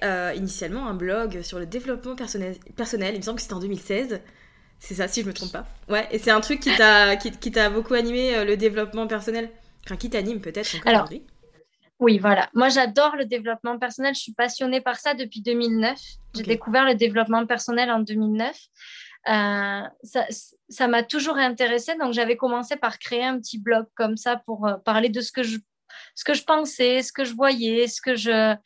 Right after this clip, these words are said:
Speaker 2: comprenais. Mais vraiment dans le but juste de partager, pas du tout d'en faire un métier.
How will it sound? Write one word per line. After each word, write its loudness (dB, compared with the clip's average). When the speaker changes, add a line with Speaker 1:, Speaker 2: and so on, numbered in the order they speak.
Speaker 2:
comprenais. 0
Mais 2
vraiment 0
dans -2
le -2
but -12
juste -10
de 2
partager, 2
pas 0
du -10
tout -8
d'en 0
faire 0
un 4
métier. -2